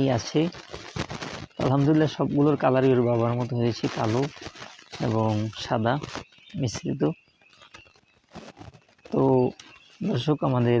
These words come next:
এই হলো সুসংবাদ। আর দ্বিতীয়, আমাদের নতুন যে আমরা একটা ফিমেল খরগোশ এনেছিলাম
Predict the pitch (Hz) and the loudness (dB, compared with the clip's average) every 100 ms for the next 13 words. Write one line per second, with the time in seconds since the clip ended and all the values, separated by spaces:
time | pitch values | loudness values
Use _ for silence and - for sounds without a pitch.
0 | 117 131 123 127 131 - 143 123 139 135 | 2 0 2 4 2 0 -2 0 0 2
1 | 147 147 156 - 143 135 160 147 135 135 | 2 0 -2 0 0 2 2 4 4 4
2 | 131 131 - 160 147 151 139 131 120 - | 2 2 2 2 4 4 4 2 0 -4
3 | 180 139 123 123 190 - _ _ _ _ | -2 0 2 0 -4 -12 _ _ _ _
4 | _ _ _ - - 135 139 135 - 135 | _ _ _ -12 0 4 4 4 4 4
5 | 131 143 131 - 143 147 | 4 2 2 2 2 2